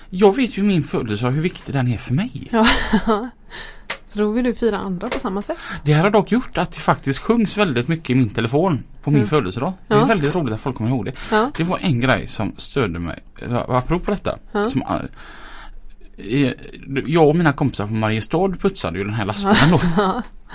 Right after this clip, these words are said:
Speaker 1: Så att i-, igår lördag, då, då var jag, eh,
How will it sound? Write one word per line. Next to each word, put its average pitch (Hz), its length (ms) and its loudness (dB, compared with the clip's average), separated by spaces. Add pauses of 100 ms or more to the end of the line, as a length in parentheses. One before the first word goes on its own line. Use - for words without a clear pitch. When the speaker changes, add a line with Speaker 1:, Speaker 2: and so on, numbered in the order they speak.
(400)
Speaker 1:
Så - 140 -2
att - 220 -4 (140)
i-, 110 240 -6
igår 131 380 2
lördag, 120 600 2 (760)
då, - 280 -6
då 127 160 2
var 147 220 4
jag, 98 540 2
eh, 95 60 -4